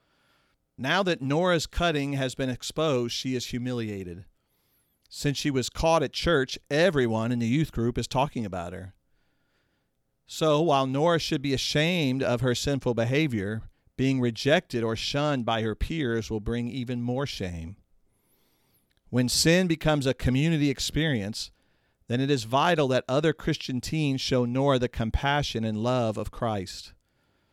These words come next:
Always remember that biblical counseling is concerned with more than just the individual suffering, but the connecting relationships as well.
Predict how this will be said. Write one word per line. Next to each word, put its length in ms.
Always 460
remember 320
that 180
biblical 340
counseling 540
is 120
concerned 560
with 180
more 440
than 180
just 260
the 140
individual 640
suffering, 600
but 140
the 80
connecting 560
relationships 760
as 120
well. 360